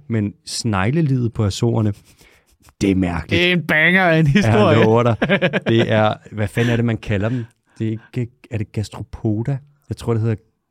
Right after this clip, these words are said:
Speaker 1: et eller andet med, jo, det er gastropoda, det er snegle på latin.
Speaker 2: Ja.
Speaker 1: Hvis du studerer dem, så er du sikkert gastropodist, og jeg lover dig.
Speaker 2: Som lyder no-, som noget, der i virkeligheden er noget med tarme at gøre og prutter.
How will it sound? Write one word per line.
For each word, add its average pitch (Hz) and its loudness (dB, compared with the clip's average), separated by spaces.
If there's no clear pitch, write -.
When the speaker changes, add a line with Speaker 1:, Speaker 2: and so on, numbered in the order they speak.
Speaker 1:
et 143 2
eller 123 -4
andet 107 -2
med, 107 2
jo, 127 2
det 131 0
er 127 2
gastropoda, 120 -2
det 117 -8
er 120 0
snegle 101 -4
på 117 -6
latin. 107 -10
Speaker 2:
Ja. 151 -6
Speaker 1:
Hvis 110 -4
du - -12
studerer 120 -4
dem, 110 -2
så - -8
er 110 -2
du 107 -6
sikkert 107 -6
gastropodist, 104 -4
og 117 -2
jeg 87 -10
lover 82 -8
dig. 78 -6
Speaker 2:
Som 131 -4
lyder 131 0
no-, 117 -4
som 117 -8
noget, 127 -2
der 120 -2
i 107 -2
virkeligheden 123 -2
er 101 -4
noget 117 -4
med 110 -6
tarme 120 -4
at 110 -4
gøre 113 -2
og 107 -4
prutter. 139 -6